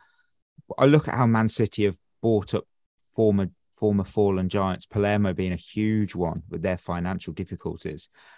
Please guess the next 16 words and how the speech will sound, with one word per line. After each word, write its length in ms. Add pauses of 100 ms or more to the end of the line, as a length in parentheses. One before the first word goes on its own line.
(160)
And 280 (220)
La 120
Coruña 520
were 220 (140)
once 280
giants 440
in 80
Spain, 480
and 120
now 160
they 120
play 260
in 80
the 80
third 320
tier 380